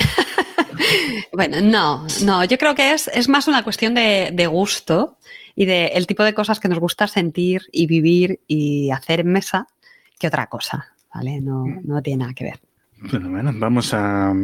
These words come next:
Speaker 2: hablar porque, claro, es una cosa que se hace muchas veces y se automatiza, pero muchas veces no pensamos en qué estamos haciendo, ¿no? Cuando, tanto cuando dirigimos como cuando jugamos. Y esto viene, mm,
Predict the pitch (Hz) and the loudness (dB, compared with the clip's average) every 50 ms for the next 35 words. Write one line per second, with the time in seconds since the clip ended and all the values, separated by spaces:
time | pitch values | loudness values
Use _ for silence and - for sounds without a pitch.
0 | 98 98 - - - 120 113 117 135 143 135 120 120 123 120 120 131 127 110 123 | -4 -6 -10 -10 -6 -4 -2 0 0 0 0 0 0 0 0 2 0 0 0 -2
1 | 120 - - 143 135 127 143 139 147 - 117 101 - - 104 101 110 113 120 110 | -2 0 2 2 2 2 0 0 -2 -2 -4 -6 -6 -4 -4 -2 -2 -2 -2 -2
2 | 110 110 110 110 120 156 165 156 - 98 104 98 - - 101 101 - 107 110 117 | -2 -2 -2 -2 0 0 0 0 -4 -6 -6 -6 -6 -6 -6 -6 -6 -4 -4 -4
3 | 117 - 180 170 - 143 131 123 113 110 107 120 135 131 135 131 120 131 127 131 | -2 0 -2 0 0 0 -2 -2 -2 -2 0 0 0 2 2 2 2 2 2 2
4 | 139 131 131 131 123 123 117 - 117 110 113 110 - - 131 123 123 123 131 127 | 0 0 0 0 0 -2 -2 -2 -4 -4 -4 -4 -2 -2 -2 0 0 0 0 -2
5 | 131 - - - - - - 107 104 101 127 117 117 139 113 104 98 107 107 - | -2 -4 -6 -8 -10 -12 -12 -10 -8 -6 -6 -4 -4 -4 -4 -4 -6 -6 -2 0
6 | 170 143 110 101 101 107 147 180 165 120 101 101 104 101 98 98 110 107 104 107 | 0 0 0 -2 -4 -4 -4 -4 -4 -4 -4 -4 -4 -4 -4 -2 -2 -2 -2 -2
7 | 98 107 104 101 104 107 104 104 104 107 98 - 123 123 135 143 131 - 117 107 | -4 -2 -2 -2 0 0 0 2 0 0 0 0 0 2 2 2 0 0 -2 -2
8 | 98 101 98 98 95 - - - 117 135 123 104 101 98 - - - - - - | -2 -4 -4 -4 -4 -4 -2 -2 -2 -2 -4 -4 -6 -10 -12 -12 -14 -18 -20 -20
9 | - - - _ - 175 143 120 117 110 110 110 110 - - - 123 117 120 120 | -20 -20 -20 _ -6 -2 0 0 2 2 0 0 -2 -2 -2 -2 0 2 2 2
10 | 120 127 131 139 143 143 151 151 _ - 120 113 107 107 101 98 98 95 95 92 | 2 2 2 2 2 0 0 -2 _ -8 -8 -6 -4 -4 -4 -2 -4 -4 -6 -8
11 | 92 | -12